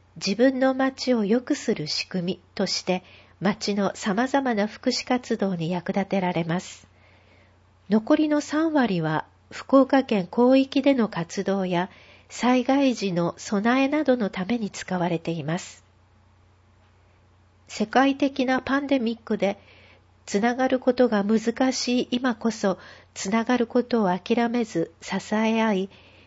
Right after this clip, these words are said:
人と人で様々な課題や福祉啓発に取り組むことが必要不可欠です。今年度は、つながりを絶やさない社会づくり、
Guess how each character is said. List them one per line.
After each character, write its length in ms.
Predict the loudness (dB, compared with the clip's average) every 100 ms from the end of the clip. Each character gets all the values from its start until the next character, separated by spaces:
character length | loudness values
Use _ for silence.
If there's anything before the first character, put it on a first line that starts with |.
| _
人 280 | -6 -4 -2
と 160 | -2
人 300 | -4 -2 -2
で 180 | 0 -2
様 340 | -2 -4 -2 0
々 280 | 0 0
な 160 | 0 -2
課 160 | -2 -2
題 300 | 0 0 -2
や 160 | -2
福 240 | -4 -4 -2
祉 160 | -2
啓 200 | 0 0
発 300 | 2 -2 -4
に 140 | -6 -4
取 220 | -2 -2
り 40 |
組 180 | 0 -2
む 60 | 0
こ 120 | -4
と 200 | -2 -2
が 200 | -2 -6 -8
必 340 | -16 -12 -4
要 160 | -2 -2
不 120 | -4
可 140 | -4
欠 280 | -2 -6 -4
で 120 | -6
す。 240 | -6 -14 -20 _ _ _ _ _ _ -20 _ _ _ _ _
今 240 | -2 0 2
年 220 | 0 0
度 160 | -2 0
は、 220 | 0 -2 -10 -20 -20 _ _ _
つ 140 | -4
な 180 | -2 0
が 160 | 0 -2
り 180 | 0
を 80 | -2
絶 160 | -2 -2
や 180 | -2 -2
さ 200 | -4 -2
な 160 | -2
い 120 | -2
社 180 | -2 -4
会 240 | 0 0 0
づ 200 | -2 -4
く 160 | -4
り、 220 | -2 -4